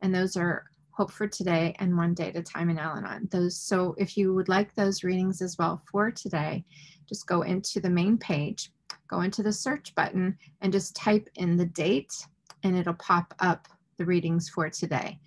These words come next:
as well as the other days if you're looking for, because there are three hundred sixty-five days in this year,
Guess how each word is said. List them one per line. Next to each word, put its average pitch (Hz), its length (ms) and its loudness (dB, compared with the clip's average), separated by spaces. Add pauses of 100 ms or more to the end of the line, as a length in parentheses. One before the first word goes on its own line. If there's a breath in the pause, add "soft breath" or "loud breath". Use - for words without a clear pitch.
(240 loud breath)
as 208 160 0
well 233 140 6
as 214 180 4
the 190 140 6
other 180 180 2
days 175 300 -4
if 185 140 -6
you're 180 100 2
looking 175 340 2
for, 175 300 -8
because 180 340 -2
there 180 200 4
are 175 200 4
three 196 200 2
hundred 196 300 4
sixty-five 180 720 0
days 165 320 -2
in 180 100 4
this 180 280 0
year, 165 320 -4